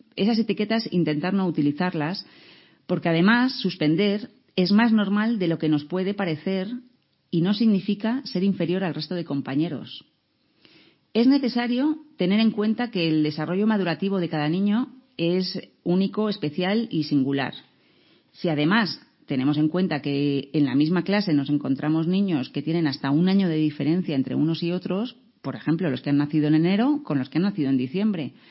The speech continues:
pues aquí ya tenemos un gran elemento que puede distorsionar su desarrollo ed-, educativo.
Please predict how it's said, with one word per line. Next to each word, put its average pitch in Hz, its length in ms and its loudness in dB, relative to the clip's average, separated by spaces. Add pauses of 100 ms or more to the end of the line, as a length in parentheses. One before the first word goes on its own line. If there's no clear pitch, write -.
(640)
pues 160 180 -2
aquí 190 520 2
ya 180 200 2
tenemos 185 400 4
un 180 160 4
gran 190 260 4
elemento 214 600 2
que 170 160 -4
puede 175 300 -2
distorsionar 175 880 -2 (260)
su 165 220 -2
desarrollo 156 560 -2
ed-, 160 180 -4
educativo. 143 720 -2